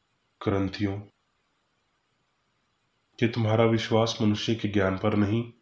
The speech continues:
परंतु परमेश्वर की सामर्थ पर निर्भर हो। परंतु हमने संसार की आत्मा नहीं, परंतु वो आत्मा पाया है, जो परमेश्वर की ओर से है, कि हम उन बातों को जानें, जो परमेश्वर ने हमें दी हैं,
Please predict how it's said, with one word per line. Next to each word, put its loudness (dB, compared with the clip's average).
परंतु 2
परमेश्वर 2
की -6
सामर्थ -4
पर 0
निर्भर -2
हो। -8
परंतु 4
हमने 2
संसार 2
की 2
आत्मा 0
नहीं, 0
परंतु 6
वो 4
आत्मा 0
पाया 2
है, -2
जो 2
परमेश्वर 4
की 0
ओर 2
से -2
है, -2
कि 0
हम 2
उन 4
बातों 2
को -4
जानें, -2
जो 4
परमेश्वर 2
ने 0
हमें -2
दी -4
हैं, -10